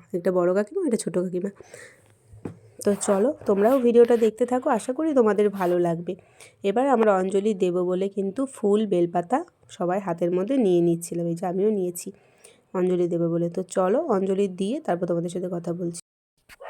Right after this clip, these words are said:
সবাই অঞ্জলি দিয়ে কিন্তু এইদিকে সবাই বসে পড়েছি। আর এই দেখো কপালে কিন্তু খাগ তুলে নিয়েছি। তোমাদের কার কার পুজোতে এরকম কপালে খাগ তোলা হয় সেটা অবশ্যই কিন্তু এই ভিডিওর কমেন্টে তোমরা জানিও, যে কার কার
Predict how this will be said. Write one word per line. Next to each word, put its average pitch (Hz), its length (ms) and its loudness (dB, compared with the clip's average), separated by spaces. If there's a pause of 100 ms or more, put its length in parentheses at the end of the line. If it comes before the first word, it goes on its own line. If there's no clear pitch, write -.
(200)
সবাই 240 260 6
অঞ্জলি 220 380 4
দিয়ে 214 160 2
কিন্তু 220 320 -2
এইদিকে 208 340 4
সবাই 208 280 0
বসে 202 300 0
পড়েছি। 226 440 0
আর 254 140 2
এই 202 100 2
দেখো 214 240 -6
কপালে 208 440 0
কিন্তু 214 260 2 (400)
খাগ 233 260 -2 (120)
তুলে 196 240 0
নিয়েছি। 202 340 0 (420)
তোমাদের 240 320 4
কার 202 200 4
কার 233 180 2
পুজোতে 220 280 -2
এরকম 214 220 2
কপালে 208 320 0 (100)
খাগ 208 160 -2 (100)
তোলা 202 220 0
হয় 220 200 -4
সেটা 214 280 -4
অবশ্যই 202 360 -4
কিন্তু 208 200 -4 (160)
এই 190 120 2
ভিডিওর 202 240 -2
কমেন্টে 196 360 -2
তোমরা 202 260 0
জানিও, 190 400 -2 (540)
যে 214 100 -4
কার 202 220 -2
কার 240 180 0